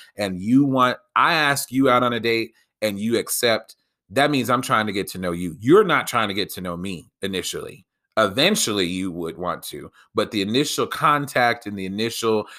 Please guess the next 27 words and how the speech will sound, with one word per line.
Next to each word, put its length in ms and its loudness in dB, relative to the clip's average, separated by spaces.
step 500 2
approach 840 0
to 140 -2
getting 340 -2
to 120 -8
know 200 0
one 120 0
another 260 0
came 300 -4
from 160 -2
my 260 2
side. 360 -6
So 180 0
therefore, 680 2
I'm 240 4
taking 360 -4
you 220 4
out 240 4
and 120 -4
I 180 -2
should 260 -10
pay. 320 -4
And 100 -4
that's 240 2
what 120 -2
she's 240 -6
saying. 320 -2